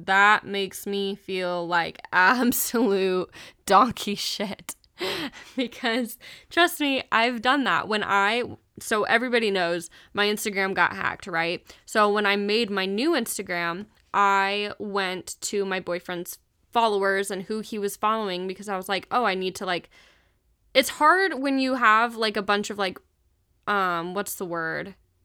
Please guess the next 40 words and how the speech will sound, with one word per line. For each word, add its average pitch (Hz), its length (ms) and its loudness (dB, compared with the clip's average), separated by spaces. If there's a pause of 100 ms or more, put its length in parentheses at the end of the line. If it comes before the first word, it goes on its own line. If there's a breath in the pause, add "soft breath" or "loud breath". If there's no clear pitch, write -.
Acquaintances. 247 1120 -4 (420 loud breath)
It's 220 160 -6
really 269 220 -2
hard 233 260 2
to 240 100 -6
remember 196 360 0
them 220 180 0
all 196 480 0
off 196 300 -2
the 190 80 -8
top 180 240 -2
of 196 80 -8
your 190 100 -10
head. 190 340 -2
So 202 260 -2
I 208 340 4
go 214 240 0
onto, 208 320 -2
like, 190 220 -2
my 190 120 -2
friends 190 460 -2
and 196 80 -6
my 208 100 -2
boyfriend's 196 560 -4 (460 loud breath)
followers 262 520 4
and 233 140 -2
following 247 540 2
just 214 200 -6
to, 254 60 -6
like, 208 180 0
scroll 214 320 -4
through 208 240 -2
and 196 120 -2
see 202 120 -2
if 180 100 -2
there's 185 180 -6
anybody 170 420 -6
that 165 140 -4
I 156 100 -4
know. 156 320 -8